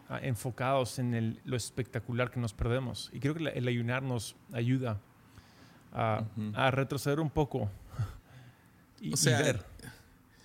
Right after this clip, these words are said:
Speaker 2: ya, o sea, he, he hecho varios ayunos largos en mi vida.
Speaker 1: Ujú.
Speaker 2: El máximo fue treinta días,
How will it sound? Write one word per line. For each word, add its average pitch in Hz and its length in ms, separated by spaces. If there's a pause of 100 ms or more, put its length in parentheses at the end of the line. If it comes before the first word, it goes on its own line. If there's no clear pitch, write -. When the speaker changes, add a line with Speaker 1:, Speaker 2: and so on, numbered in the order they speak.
(220)
Speaker 2:
ya, 135 260
o 117 60
sea, 113 220 (320)
he, 147 80 (200)
he - 20
hecho 170 240
varios 143 400
ayunos 113 460
largos 101 560
en 95 80
mi 92 120
vida. 90 220 (300)
Speaker 1:
Ujú. 107 100
Speaker 2:
El 107 260
máximo 120 500
fue 110 440
treinta 107 360
días, 95 520